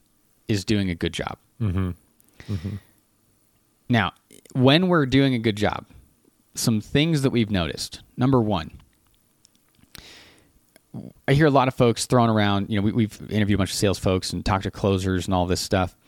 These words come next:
Speaker 1: The closer's the person who just shows up to the call. They don't do anything else. They just
Speaker 2: Yep.
Speaker 1: show up to the call and they close the deal, right?
Speaker 2: Yep.
Speaker 1: Um, so, throwing around their close rates.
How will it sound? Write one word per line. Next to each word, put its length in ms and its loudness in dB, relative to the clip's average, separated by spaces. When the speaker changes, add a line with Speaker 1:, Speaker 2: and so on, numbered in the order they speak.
Speaker 1:
The 80 -2
closer's 520 2
the 80 -2
person 340 0
who 80 -2
just 200 -2
shows 280 0
up 120 -2
to 60 -8
the 80 -2
call. 420 -2
They 80 -2
don't 80 0
do 80 -2
anything 200 -4
else. 200 -10
They 60 -2
just 120 0
Speaker 2:
Yep. 60 -2
Speaker 1:
show 80 2
up 40 -4
to 60 -6
the 80 -2
call 240 0
and 60 -4
they 40 -6
close 260 -4
the 60 -12
deal, 240 -10
right? 220 -4
Speaker 2:
Yep. 160 -2
Speaker 1:
Um, 400 -2
so, 280 2
throwing 240 6
around 440 0
their 280 2
close 640 -2
rates. 580 -4